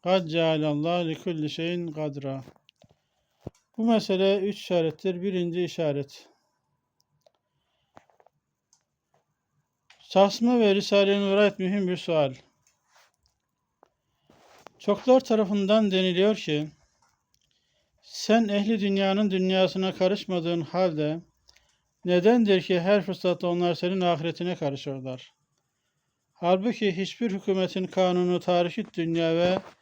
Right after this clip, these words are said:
münzevilere karışmıyor. Dünyayı terk edenlere ve yalnız mücerret yaşayanlara karışmıyor.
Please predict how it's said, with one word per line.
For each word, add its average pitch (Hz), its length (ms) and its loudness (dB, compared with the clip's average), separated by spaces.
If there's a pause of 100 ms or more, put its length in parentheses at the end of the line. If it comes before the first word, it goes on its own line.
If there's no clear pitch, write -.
(400)
münzevilere 175 920 2 (200)
karışmıyor. 151 840 -6 (1300)
Dünyayı 165 340 2
terk 160 280 -2
edenlere 143 480 -4
ve 160 160 -4 (1040)
yalnız 165 480 0
mücerret 160 540 -2
yaşayanlara 143 540 -4
karışmıyor. 175 580 -6